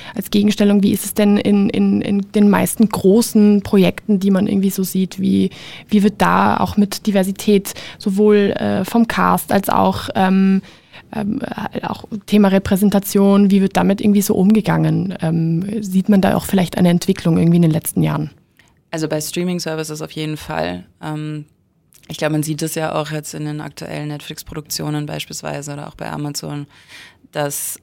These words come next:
Speaker 2: ähm, da einfach sehr natürlich versucht wird, einen Cast, ähm, einen Cast zu zeigen, einen Cast zu casten,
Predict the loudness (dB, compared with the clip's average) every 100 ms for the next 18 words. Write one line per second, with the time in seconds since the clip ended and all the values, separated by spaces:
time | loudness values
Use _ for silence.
0 | -8 -6 -6 -8 -10 -14 _ _ _ _
1 | _ _ _ _ _ _ -10 -8 -6 -6
2 | -6 -8 -8 -8 -6 -4 -2 -4 -8 -10
3 | -10 -12 -10 -8 -8 -10 -18 _ -14 -12
4 | -10 -10 -12 -18 _ _ _ _ _ -6
5 | -6 -6 -12 -18 _ _ _ _ _ _
6 | -14 -10 -10 -10 -12 -14 _ -14 -12 -8
7 | -8 -8 -10 -10 -6 -6 -6 -8 -10 -12
8 | -12 -12 -12 -16 -16 -10 -8 -6 -2